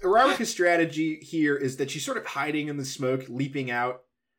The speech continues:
um, and trying to touch him before it's too late. Um, like, low to the ground, and she, she leaps out to try to tackle him. Um, it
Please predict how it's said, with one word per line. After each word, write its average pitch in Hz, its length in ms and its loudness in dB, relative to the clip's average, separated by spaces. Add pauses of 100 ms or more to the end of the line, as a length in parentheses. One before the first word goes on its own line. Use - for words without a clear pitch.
(240)
um, 123 280 -2
and 123 80 -8
trying 151 260 0
to 135 80 -4
touch 139 320 -4
him 156 280 -4
before 135 340 -4
it's 131 140 -6
too 135 180 -6
late. 131 440 -2
Um, 101 360 -10 (720)
like, 110 300 -10 (400)
low 165 240 8
to 175 100 6
the 170 140 0
ground, 147 440 2
and 135 100 -4
she, 113 300 -6
she - 160 -10
leaps 170 360 -6
out 160 160 4
to 131 80 -8
try 135 200 -2
to 110 80 -6
tackle 113 480 -6
him. 95 120 -14 (640)
Um, 233 100 2
it 202 80 8